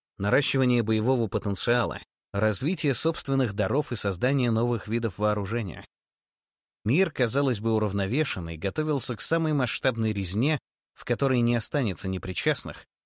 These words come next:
чтобы определить, кто станет править всей планетой. Звонок прервал лекцию, и Добронравов покинул кабинет.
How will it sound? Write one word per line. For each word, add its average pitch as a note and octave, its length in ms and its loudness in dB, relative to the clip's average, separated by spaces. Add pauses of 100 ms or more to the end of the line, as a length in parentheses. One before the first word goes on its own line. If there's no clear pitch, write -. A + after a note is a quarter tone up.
(180)
чтобы D#3 320 0
определить, G#2+ 580 -2
кто - 280 -2
станет A#2+ 440 -2
править G2 400 -2
всей - 240 -8
планетой. E2+ 560 -10 (1700)
Звонок A2 460 0
прервал B2+ 420 0
лекцию, D3 480 -2
и A#2 100 -4
Добронравов A2 640 0
покинул F#2 540 -4
кабинет. D#2+ 500 -12